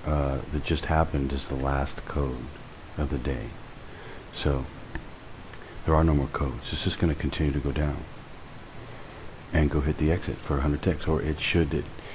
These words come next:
it'll come at le-, least it'll come really, really, really close. Maybe not hit, but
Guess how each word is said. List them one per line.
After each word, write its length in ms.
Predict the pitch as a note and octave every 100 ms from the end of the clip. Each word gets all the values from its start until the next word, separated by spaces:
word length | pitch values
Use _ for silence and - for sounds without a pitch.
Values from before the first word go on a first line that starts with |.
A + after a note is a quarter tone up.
| -
it'll 140 | E2 D#2
come 260 | - E2+
at 140 | D#2+ D2
le-, 80 | D2+
least 200 | F2+ F#2+
it'll 120 | E2 D#2
come 300 | D#2+ D#2 D2+ - -
really, 340 | D2+ E2 F2 E2
really, 280 | D#2+ D2+ D2
really 280 | D2+ C#2+
close. 640 | C#2+ D#2+ C#2 B1 - - - - - - - - - -
Maybe 280 | D#2 D2 C#2+
not 240 | C#2 C2
hit, 260 | C#2+ C#2 - - -
but 140 | C#2+